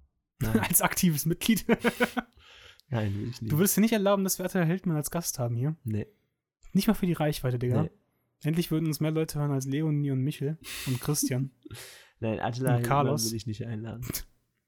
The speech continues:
Speaker 2: Echt?
Speaker 1: Nee.
Speaker 2: Ja, okay, einladen nicht, aber wenn er sagen würde, „Hey, Leute,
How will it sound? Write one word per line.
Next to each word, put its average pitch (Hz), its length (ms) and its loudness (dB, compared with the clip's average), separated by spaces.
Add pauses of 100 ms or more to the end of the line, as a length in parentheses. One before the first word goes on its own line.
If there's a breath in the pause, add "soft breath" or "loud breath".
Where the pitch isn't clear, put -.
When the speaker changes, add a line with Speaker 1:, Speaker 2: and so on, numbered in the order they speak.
(160)
Speaker 2:
Echt? - 400 -6 (800)
Speaker 1:
Nee. 104 180 -6 (500)
Speaker 2:
Ja, 120 100 -2
okay, 156 280 0
einladen 135 440 0
nicht, 123 180 -4
aber 120 420 -4
wenn 131 140 -2
er 127 100 2
sagen 131 280 2
würde, 135 140 0
„Hey, 127 120 -2
Leute, 135 320 -2